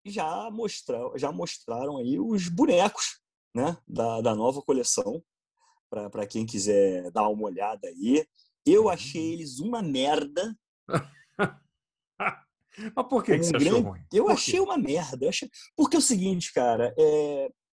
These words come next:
Speaker 1: pra nossa geração, o He-Man foi muito marcante.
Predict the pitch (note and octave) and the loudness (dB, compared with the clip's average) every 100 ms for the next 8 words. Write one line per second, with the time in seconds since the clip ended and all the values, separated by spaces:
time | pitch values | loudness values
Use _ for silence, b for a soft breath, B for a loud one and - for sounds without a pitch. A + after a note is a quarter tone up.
0 | _ - - _ _ _ _ - G#3+ G#3 | _ -20 -20 _ _ _ _ -6 0 0
1 | - E3+ E3+ - D3 B2+ A2+ D3 D#3+ - | 0 0 0 0 -4 -6 -4 -6 -6 -6
2 | C3 C#3+ C3+ - F#2+ E2 G2+ - | -6 -6 -8 -10 -10 -10 -14 -18